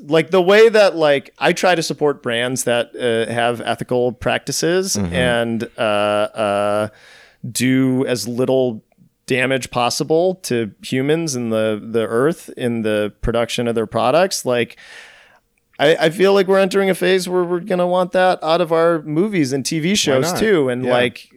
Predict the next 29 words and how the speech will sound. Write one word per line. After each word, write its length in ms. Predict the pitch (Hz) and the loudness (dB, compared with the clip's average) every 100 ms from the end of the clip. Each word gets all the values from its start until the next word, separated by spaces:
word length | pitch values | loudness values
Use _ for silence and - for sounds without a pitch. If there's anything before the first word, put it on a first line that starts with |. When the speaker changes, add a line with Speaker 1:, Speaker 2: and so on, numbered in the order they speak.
| 101 127 _ - | -20 -20 _ -6
Speaker 1:
be 160 | 135 139 | -2 2
like, 280 | 143 139 185 | 2 2 2
"Okay, 400 | 202 247 247 160 | 2 4 6 6
hey, 240 | 220 147 | 4 2
that's 320 | 117 165 170 | 2 2 2
really 340 | 143 165 190 190 | 0 2 4 4
entertaining, 640 | 190 180 196 196 202 196 | 2 2 0 2 2 0
and, 460 | 190 165 156 151 147 147 | 0 0 2 2 -2 0
uh, 320 | 151 139 135 | 2 4 2
nobody 340 | 131 139 151 | 0 0 0
got 380 | 143 147 151 143 | 2 4 4 2
abused 540 | 139 123 143 151 117 123 | -4 -2 0 0 0 -6
or 60 | |
traumatized, 920 | 110 127 131 117 117 101 101 95 - - | -4 -2 -2 -2 -2 0 0 -2 -6 -6
uh, 420 | 113 107 104 104 104 | -2 0 2 0 -2
Speaker 2:
Yeah. 60 | |
Speaker 1:
making 500 | 139 131 139 139 110 | -2 0 0 -2 -8
this." 400 | 95 92 90 - | -6 -6 -6 -6
Like, 380 | 113 107 95 - - - - - _ - 104 - | -4 -2 -2 -8 -20 -20 -20 -20 _ -20 -14 -6
I 140 | 120 | 0
don't 180 | 131 147 | 0 2
think 200 | 156 127 | 0 2
there's, 500 | 147 143 143 123 131 | 4 4 2 0 -6
uh, 800 | 135 123 123 123 123 123 123 127 - | -4 0 2 2 2 2 2 0 -2
an 100 | 131 | -4
excuse 440 | 120 - 143 156 | -4 -2 -2 -2
for 300 | - 110 95 | -2 -2 0
it, 320 | 92 90 113 107 | 0 -2 -6 -2
but 280 | 110 113 | -2 -2